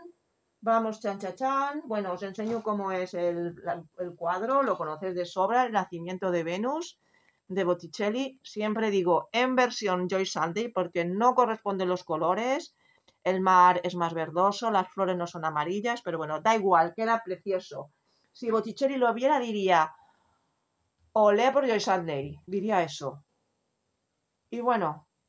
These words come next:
pues os enseño la página que estoy haciendo y luego lo extenderemos todo.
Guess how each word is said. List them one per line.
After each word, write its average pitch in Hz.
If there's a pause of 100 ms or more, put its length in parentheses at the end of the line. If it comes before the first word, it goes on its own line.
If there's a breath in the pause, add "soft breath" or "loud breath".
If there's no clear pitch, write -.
(640)
pues 214
os 214
enseño 262
la 262
página 240
que 214
estoy 214
haciendo 233
y 240
luego 214
lo 226
extenderemos 190
todo. 226